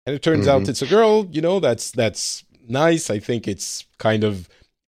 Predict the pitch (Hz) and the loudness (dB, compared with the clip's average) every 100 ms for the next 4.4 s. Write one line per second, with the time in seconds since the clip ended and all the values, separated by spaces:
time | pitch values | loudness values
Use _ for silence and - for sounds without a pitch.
0 | _ - 120 131 117 123 117 113 104 90 | _ -2 0 -2 -2 2 4 4 0 -8
1 | 101 113 113 107 - 165 170 - 190 180 | -2 -2 -2 -6 -2 -2 -2 0 0 0
2 | - 185 180 196 233 175 151 156 180 190 | 0 0 0 -2 -2 -2 -4 -4 -4 -2
3 | 175 139 151 143 147 - 147 143 127 139 | -2 0 0 0 -2 0 0 0 -2 -2
4 | - 98 80 - | -2 -6 -10 -18